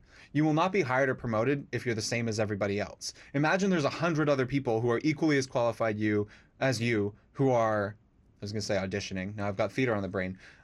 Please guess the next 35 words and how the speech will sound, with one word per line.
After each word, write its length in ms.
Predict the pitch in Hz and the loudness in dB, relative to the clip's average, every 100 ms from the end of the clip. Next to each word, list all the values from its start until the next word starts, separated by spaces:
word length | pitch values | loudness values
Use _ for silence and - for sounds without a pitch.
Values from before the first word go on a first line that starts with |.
| - | -6
who 200 | - 160 | 2 4
are 420 | 135 123 120 120 - _ _ - | 4 2 0 -2 -10 _ _ -4
interviewing 520 | 160 160 139 139 131 | 0 0 2 2 2
for 200 | 127 120 | 0 0
a 40 | |
job, 340 | 107 104 90 - - _ _ _ _ 127 | 0 0 -2 -6 -18 _ _ _ _ -4
right? 180 | 127 | -4
Hundred 400 | - 160 196 190 | -2 -2 2 2
other 160 | 170 156 | 2 0
people, 540 | - 123 131 123 123 - - - _ _ - - | -2 -2 0 0 0 -6 -20 -20 _ _ -18 -2
they 160 | 127 | 2
all 160 | 127 131 | 4 4
have 120 | 135 | 2
the 100 | 123 | 0
exact 420 | 113 113 143 160 | -2 0 0 0
same 140 | 165 160 | -2 -2
experiences 600 | 147 - 135 135 127 117 | -2 -2 0 0 -2 -4
that 100 | 120 | -2
you 200 | 113 110 | -2 -2
do. 360 | 110 107 104 - - - - | 0 0 0 -4 -20 -20 -6
So 420 | - 143 131 - - _ _ _ _ - | 2 2 2 -2 -14 _ _ _ _ -14
how 220 | - 160 | 0 2
are 60 | 165 | 4
you 120 | 160 | 4
gonna 180 | 151 147 | 2 -2
stand 300 | - 151 147 | 0 0 2
out? 200 | 139 - | 0 0
How 180 | 143 165 | 0 2
are 80 | |
you 280 | 135 127 160 | 2 2 2
gonna 240 | 143 135 127 | 2 2 2
be 160 | 127 | 0
the 100 | 120 | 0
one 480 | 113 117 117 101 104 - - - 120 | 0 0 0 0 -4 -10 -20 -18 -4
that, 360 | 113 123 101 | 0 2 0